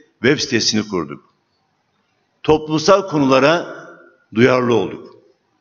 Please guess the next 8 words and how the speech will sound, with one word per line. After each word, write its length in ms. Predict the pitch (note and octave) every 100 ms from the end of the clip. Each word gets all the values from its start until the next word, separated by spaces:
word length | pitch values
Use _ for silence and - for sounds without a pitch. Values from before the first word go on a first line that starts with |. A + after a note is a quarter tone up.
| _ _ _ _ _ -
Bu 140 | C#3+
konuda 680 | C#3+ C#3+ C3 C#3 D#3+ - - - - - _ G#2+
raporlar 500 | A#2+ B2 B2 C3+ C3
yayınladık. 520 | A2 F2 D#2+ C2+ - _ _ _ _ _ _ _ _ _ _ _ -
Siyasetin 600 | E3 E3+ F#3+ G3+ G3+ A3
arka 320 | F#3+ F#3+ F#3
bahçesi 380 | F3+ - F#3 F3+
olmadık. 540 | F3+ D#3 G2+ F2+ -